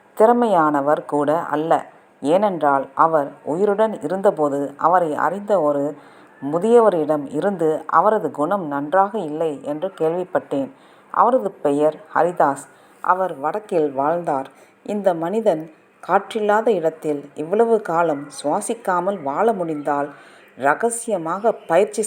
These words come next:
செய்து தங்கத்திற்காக இந்த அற்புதங்களை செய்யாத உண்மையான யோகா குருக்களால் இன்னும் எவ்வளவா செய்ய முடியும்? இந்த குறிப்பை நான் சரிபார்த்து உண்மையான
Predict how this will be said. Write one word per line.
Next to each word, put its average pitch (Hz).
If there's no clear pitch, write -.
செய்து 147
தங்கத்திற்காக 165
இந்த 175
அற்புதங்களை 160
செய்யாத 180
உண்மையான 214
யோகா 175
குருக்களால் 170
இன்னும் 180
எவ்வளவா 190
செய்ய 170
முடியும்? 147
இந்த 185
குறிப்பை 208
நான் 156
சரிபார்த்து 185
உண்மையான 226